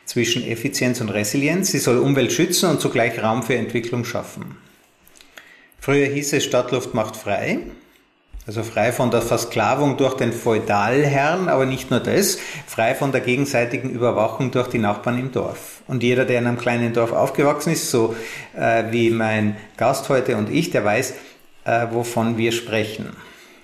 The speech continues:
Stadt bedeutet Freiheit durch Anonymität. Und jetzt ist die Frage, wird diese Freiheit durch die Überwachung in der smarten Stadt wieder in Frage gestellt?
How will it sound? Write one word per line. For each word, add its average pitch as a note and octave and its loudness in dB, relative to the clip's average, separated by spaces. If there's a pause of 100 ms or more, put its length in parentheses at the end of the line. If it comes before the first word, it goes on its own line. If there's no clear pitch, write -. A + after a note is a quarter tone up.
(500)
Stadt - -2
bedeutet B2 0
Freiheit B2+ 0
durch A#2+ -2
Anonymität. A#2 0 (960)
Und - -18
jetzt A2 -6
ist A2+ -6
die A2 -2
Frage, C3 -2
wird B2+ 0
diese B2 -2
Freiheit C3 -2
durch A#2+ 0
die B2 -4
Überwachung A2+ -2
in C3 -4
der A#2 0
smarten A#2+ -2
Stadt B2 -4
wieder B2 0
in A#2+ -4
Frage C#3 -2
gestellt? - -10